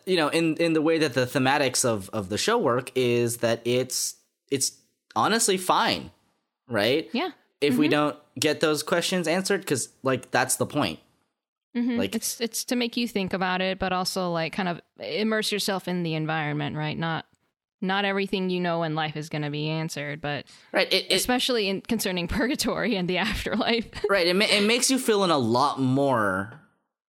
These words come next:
Speaker 2: Mm-hmm.
Speaker 1: by yourself than
Speaker 2: Mm-hmm, mm-hmm.
Speaker 1: than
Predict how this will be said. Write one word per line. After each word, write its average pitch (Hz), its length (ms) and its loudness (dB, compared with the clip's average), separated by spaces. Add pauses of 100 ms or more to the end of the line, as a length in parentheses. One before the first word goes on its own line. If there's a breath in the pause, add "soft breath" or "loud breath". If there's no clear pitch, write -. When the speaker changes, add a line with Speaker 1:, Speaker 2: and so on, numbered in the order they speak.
(140)
Speaker 2:
Mm-hmm. 202 140 -2
Speaker 1:
by 156 160 4
yourself 123 800 2
than 104 480 0
Speaker 2:
Mm-hmm, 311 340 0
mm-hmm. 233 220 0
Speaker 1:
than 104 480 -2